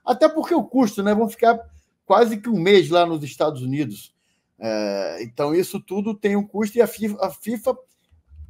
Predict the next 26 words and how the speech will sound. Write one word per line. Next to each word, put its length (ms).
não 100
sei 200
o 60
que 80
é 60
que 80
a 60
fifa 260
faz 240
com 80
tanto 240
dinheiro. 280
Beto, 180
o 60
que 60
é 40
que 60
você 80
acha, 180
o 440
que 100
é 40
que 60
você 80
acha 200
disso? 260